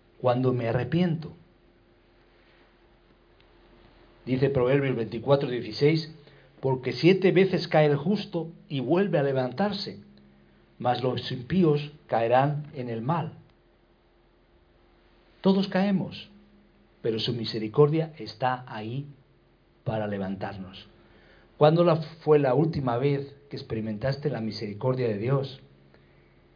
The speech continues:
Que en medio de la miseria de tu culpa y cuando tus pensamientos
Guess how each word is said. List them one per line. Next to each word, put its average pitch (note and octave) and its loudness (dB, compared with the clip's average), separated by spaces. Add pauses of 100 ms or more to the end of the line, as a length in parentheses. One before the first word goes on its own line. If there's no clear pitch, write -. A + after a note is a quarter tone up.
(180)
Que A#2+ -4
en A#2 -2
medio D#3 6
de C#3+ 4
la B2+ 2
miseria D3 2
de C3 -2
tu A2+ -10
culpa D3 0 (380)
y - -16
cuando A#2 -4
tus A2 -10
pensamientos C#3+ -2